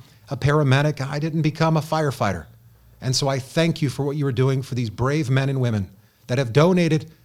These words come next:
literally donated their lives. They will never be the same,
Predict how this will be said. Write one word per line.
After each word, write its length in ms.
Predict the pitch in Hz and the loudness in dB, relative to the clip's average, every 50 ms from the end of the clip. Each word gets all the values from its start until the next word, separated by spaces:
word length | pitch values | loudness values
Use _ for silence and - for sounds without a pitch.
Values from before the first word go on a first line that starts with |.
| _ - | _ -8
literally 460 | 135 131 160 180 165 151 135 139 135 123 | -2 2 4 6 6 4 2 0 -2 -4
donated 640 | 113 104 156 160 170 190 190 175 151 139 143 123 | -2 2 6 6 6 6 6 6 4 4 2 2
their 160 | 117 139 139 131 | 0 0 0 2
lives. 640 | 127 135 135 135 123 120 107 95 87 - - - - _ _ _ _ _ _ - | 2 2 2 2 2 2 0 -2 -2 -4 -6 -6 -8 _ _ _ _ _ _ 0
They 100 | 151 165 | 2 4
will 120 | 170 165 | 4 4
never 300 | 160 170 208 208 202 175 | 4 4 4 4 4 4
be 180 | 139 156 151 135 | 4 2 2 2
the 100 | 117 107 | 2 0
same, 420 | - - 107 95 85 71 - | 0 0 0 -2 -4 -6 -10